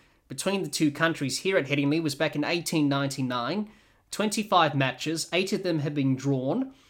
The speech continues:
England have won eight, and Australia have won nine. Um, so that's the head-to-head record there. Uh, let's start with England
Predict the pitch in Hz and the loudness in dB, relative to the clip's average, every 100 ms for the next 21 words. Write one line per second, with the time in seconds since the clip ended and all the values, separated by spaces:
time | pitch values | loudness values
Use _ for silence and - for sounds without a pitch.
0 | _ - - 196 220 208 185 160 147 135 | _ -8 0 2 4 2 0 2 2 2
1 | 117 139 185 - - _ _ - 135 - | -2 -4 -2 -4 -6 _ _ -6 -4 0
2 | 175 160 143 143 147 139 135 151 120 78 | 2 2 0 0 0 2 2 2 0 -6
3 | - - _ _ _ _ _ - - 123 | -12 -20 _ _ _ _ _ -10 -6 -6
4 | 127 - 156 - 143 147 147 139 143 135 | -6 -4 -4 -4 -4 -2 -2 -2 -4 -2
5 | 147 147 131 - - 127 139 _ - - | -4 -4 -8 -10 -12 -12 -12 _ -20 -20
6 | _ - 226 - 285 214 180 208 208 175 | _ -4 -2 2 2 2 2 4 4 4
7 | - | 0